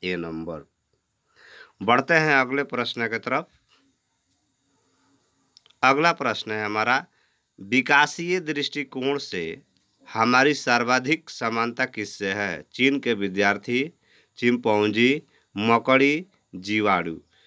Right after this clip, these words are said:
विकासीय दृष्टिकोण से हमारी सर्वाधिक समानता किससे है? तो दोस्तों, आपको हम बता दें,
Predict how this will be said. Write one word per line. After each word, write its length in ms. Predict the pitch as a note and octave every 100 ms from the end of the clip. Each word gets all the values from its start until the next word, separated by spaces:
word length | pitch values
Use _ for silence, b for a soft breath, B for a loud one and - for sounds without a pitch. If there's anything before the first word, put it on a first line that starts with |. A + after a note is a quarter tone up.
| b b
विकासीय 680 | G2 B2 C3 C3+ C3+ D#3 E3
दृष्टिकोण 720 | C#3+ C3+ C3 C3+ B2 G#2 G#2
से 240 | G2+ B2+ C3+
हमारी 600 | B2 A2+ A#2 C3 C3+ D3+
सर्वाधिक 800 | - A#2+ A2+ A2+ A2+ C3+ C3+ -
समानता 600 | - A2 G#2+ G#2 G#2 B2
किससे 520 | A#2+ G2 F#2+ - B2
है? 300 | B2+ C3+ D3+ b b b
तो 80 | -
दोस्तों, 420 | G#2 G#2 G2+ A2+
आपको 280 | G2 F2 -
हम 160 | G2+ G2+
बता 240 | G2 G2+
दें, 200 | G#2 B2+